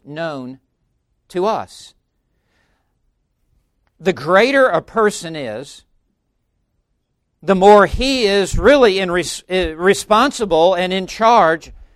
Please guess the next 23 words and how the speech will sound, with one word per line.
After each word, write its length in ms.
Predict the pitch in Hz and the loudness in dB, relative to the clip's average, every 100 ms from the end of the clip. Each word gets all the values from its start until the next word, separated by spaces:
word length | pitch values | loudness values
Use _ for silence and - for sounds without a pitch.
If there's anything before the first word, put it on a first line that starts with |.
| _ _ | _ _
of 200 | - 170 | -8 -8
how 260 | - 240 262 | -4 -2 -2
much 300 | 220 202 - | -2 -4 -6
he 160 | 202 214 | -8 -4
will 240 | 190 165 | -4 -2
let 240 | 180 180 165 | -4 -4 -6
a 140 | 165 | -8
lesser 800 | 151 165 180 - - 135 135 135 _ _ _ _ _ _ _ | -6 -6 -6 -10 -10 -8 -8 -10 _ _ _ _ _ _ _
know 300 | 143 160 143 | -10 -8 -8
of 160 | 113 - | -10 -14
him. 260 | 107 95 _ _ _ _ _ _ _ _ _ _ - | -20 -20 _ _ _ _ _ _ _ _ _ _ -20
And 100 | 139 | -12
so 160 | 170 | -10
God 320 | 131 151 156 165 | -6 -2 -2 -4
says, 480 | - 151 143 - - | -6 -4 -4 -8 -6
"I 220 | 139 170 | -4 -2
will 480 | 165 165 151 147 131 _ _ _ _ _ _ _ | -4 -2 -2 -4 -8 _ _ _ _ _ _ _
make 240 | 147 170 151 | -10 -10 -8
my 160 | 147 | -10
goodness 480 | 131 165 151 127 - | -8 -10 -10 -16 -16
pass 400 | - 160 165 - | -12 -10 -10 -12
before 440 | 151 147 165 165 | -14 -8 -2 -2
you." 300 | 165 190 220 | -2 -6 -8